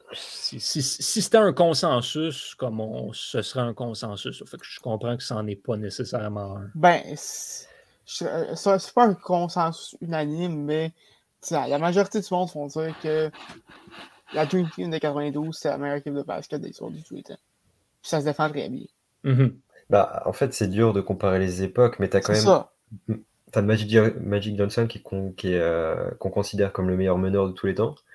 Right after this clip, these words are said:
Speaker 3: T'as Jordan qu'on considère comme le meilleur arrière de tous les temps. Euh, Bird, maintenant qu'il y a LeBron et K D, c'est un peu plus dur, mais bon, c'est facilement un top trois, euh, d'ailier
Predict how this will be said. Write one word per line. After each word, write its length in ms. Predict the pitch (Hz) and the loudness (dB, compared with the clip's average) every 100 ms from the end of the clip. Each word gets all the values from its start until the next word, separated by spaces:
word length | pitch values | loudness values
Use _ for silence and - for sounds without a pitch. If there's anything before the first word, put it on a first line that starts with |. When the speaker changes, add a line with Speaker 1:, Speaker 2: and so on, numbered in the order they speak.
| - - _ _ _ _ _ | -20 -20 _ _ _ _ _
Speaker 3:
T'as 200 | - 92 | 0 2
Jordan 400 | 95 101 101 110 | 4 4 6 4
qu'on 140 | 107 - | 2 -8
considère 400 | 104 - 104 98 | -8 0 2 2
comme 160 | 95 | 0
le 60 | 92 | 2
meilleur 280 | 92 95 92 | 2 2 2
arrière 320 | 95 110 127 | 2 2 0
de 80 | 113 | -2
tous 140 | - | -2
les 100 | 104 | -2
temps. 240 | 117 127 _ _ _ _ _ _ - | -2 -4 _ _ _ _ _ _ -2
Euh, 100 | 98 | 0
Bird, 440 | 92 104 117 107 98 - _ _ _ _ _ _ - | 4 6 8 6 0 -16 _ _ _ _ _ _ 0
maintenant 340 | 104 107 123 | 2 4 2
qu'il 200 | 120 104 | 0 0
y 40 | |
a 320 | 92 95 92 92 | 2 2 2 2
LeBron 520 | 98 98 98 110 107 | 2 4 6 6 4
et 200 | 95 92 | 0 -2
K 200 | - 101 | -2 -2
D, 200 | 101 110 | 0 -2
c'est 180 | 107 90 | -2 -2
un 60 | |
peu 120 | 87 98 | -2 -4
plus 160 | - | -2
dur, 260 | 101 113 98 | 2 2 2
mais 100 | 92 | 0
bon, 160 | 92 | -2
c'est 320 | 95 - - - - _ | -4 -4 -6 -8 -16 _
facilement 480 | - 90 104 107 101 | -6 -4 0 2 2
un 60 | |
top 260 | 92 104 95 | 0 -2 -2
trois, 320 | - 113 104 | -2 4 4
euh, 500 | 101 95 85 82 50 98 _ _ _ - - - - - | 4 2 0 -2 -4 -8 _ _ _ -18 -18 -18 -18 -12
d'ailier 600 | 92 98 95 104 110 110 | -4 -2 2 4 2 0